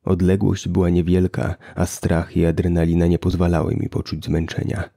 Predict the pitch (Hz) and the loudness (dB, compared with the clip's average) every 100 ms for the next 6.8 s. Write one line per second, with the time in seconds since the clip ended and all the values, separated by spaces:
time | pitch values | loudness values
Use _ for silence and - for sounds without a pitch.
0 | _ _ _ - - 92 87 85 90 87 | _ _ _ -6 -2 0 2 4 2 2
1 | 78 - - 92 95 - - - 101 - | -2 -6 0 0 0 -4 -8 -2 -2 -2
2 | - - 76 - - - - - - _ | -6 -2 -2 -4 -6 -8 -6 -8 -8 _
3 | _ _ _ _ _ - 90 85 - 92 | _ _ _ _ _ 0 0 0 0 0
4 | - - - 82 - 85 85 - 92 87 | -2 -4 -4 -4 -2 0 0 -2 -2 2
5 | 87 87 87 87 85 90 - 92 80 - | 2 4 2 2 0 0 2 0 0 -2
6 | - - - - - 80 - - | -2 -2 -2 -2 0 0 -2 -10